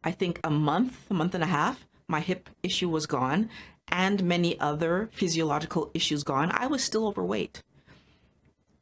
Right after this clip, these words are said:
Changing my food changed the way that my body felt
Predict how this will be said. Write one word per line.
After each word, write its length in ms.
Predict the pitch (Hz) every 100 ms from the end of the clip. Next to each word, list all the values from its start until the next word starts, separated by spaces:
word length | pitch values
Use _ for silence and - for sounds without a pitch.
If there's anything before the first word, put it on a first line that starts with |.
| _ _ _
Changing 460 | - 240 269 294 294
my 160 | 226 196
food 600 | - 202 226 311 339 - _ -
changed 580 | - - 247 277 294 240
the 80 |
way 200 | 208 202
that 140 | 208 196
my 180 | 175 170
body 320 | 165 175 180
felt 640 | - - 175 170 - -